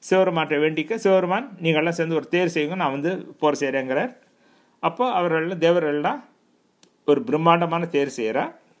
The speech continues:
அதுல சூரிய சந்திரர்கள் தான் சக்கரங்களாகவும் பூமியே தேர் தட்டாகவும் தேவர்கள்லாம் அந்த தேரின் உறுப்புகளாகவும்,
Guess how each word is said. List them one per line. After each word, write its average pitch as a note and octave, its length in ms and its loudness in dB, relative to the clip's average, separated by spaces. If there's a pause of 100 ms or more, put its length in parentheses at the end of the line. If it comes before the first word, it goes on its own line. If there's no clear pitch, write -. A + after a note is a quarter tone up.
(760)
அதுல B2+ 220 0
சூரிய E3 320 2
சந்திரர்கள் B2+ 420 -4
தான் C#3+ 160 -4
சக்கரங்களாகவும் B2 1000 -2 (580)
பூமியே D#3 420 4
தேர் D3+ 260 -2
தட்டாகவும் B2 760 -2 (760)
தேவர்கள்லாம் D#3+ 380 4
அந்த D#3 440 0
தேரின் D3 360 2
உறுப்புகளாகவும், B2+ 1080 -2